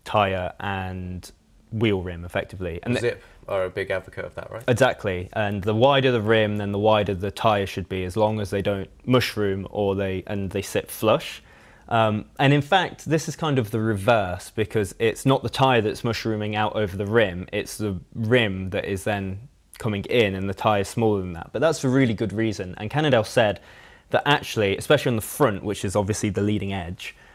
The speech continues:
Speaker 1: uh, the wind hits the tyre, and then because,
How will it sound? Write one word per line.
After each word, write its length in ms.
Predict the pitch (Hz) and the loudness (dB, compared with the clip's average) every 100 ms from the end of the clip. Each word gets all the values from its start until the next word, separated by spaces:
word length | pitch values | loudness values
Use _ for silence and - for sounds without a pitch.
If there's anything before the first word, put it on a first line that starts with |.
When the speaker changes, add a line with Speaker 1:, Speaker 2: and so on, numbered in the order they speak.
| - | -8
Speaker 1:
uh, 160 | - 107 | -2 0
the 100 | 113 | 2
wind 460 | 110 131 123 110 104 - | 4 4 4 0 -4 -8
hits 520 | - 156 147 - - | 0 2 2 0 -10
the 140 | 101 110 | -6 -4
tyre, 560 | - 120 98 82 107 - _ _ - _ | 2 2 2 -4 -8 -10 _ _ -20 _
and 160 | - 120 | -2 2
then 140 | 117 | 2
because, 560 | 117 113 156 143 - - | 0 2 2 2 0 -12